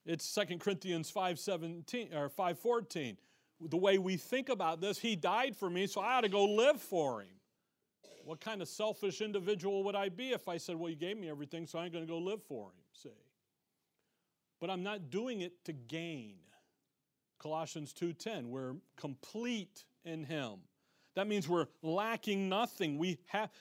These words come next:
by the way, he's blessed us with all spiritual blessings in heavenly place in Christ. Come back to First Corinthians three. So when you read verse eight, and he says,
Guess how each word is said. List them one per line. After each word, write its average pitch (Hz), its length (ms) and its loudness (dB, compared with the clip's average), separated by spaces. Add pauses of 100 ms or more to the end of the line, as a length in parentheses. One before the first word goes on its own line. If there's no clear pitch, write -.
(120)
by 180 140 6
the 180 60 4
way, 175 140 4
he's 147 160 2
blessed 170 300 0
us 160 140 -4
with 165 120 -4
all 175 160 4
spiritual 175 380 0
blessings 160 500 -2
in 175 140 0
heavenly 156 400 0
place 156 440 -2 (320)
in 147 200 -6
Christ. 185 340 -4
Come 160 140 -10
back 147 180 -4
to 139 60 -10
First 131 280 -12
Corinthians 120 640 -14
three. 175 280 -8
So 190 300 -4 (600)
when 190 200 -2
you 196 120 0
read 233 400 -4
verse 214 400 -2
eight, 196 520 0
and 175 120 -4
he 185 80 -2
says, 185 560 0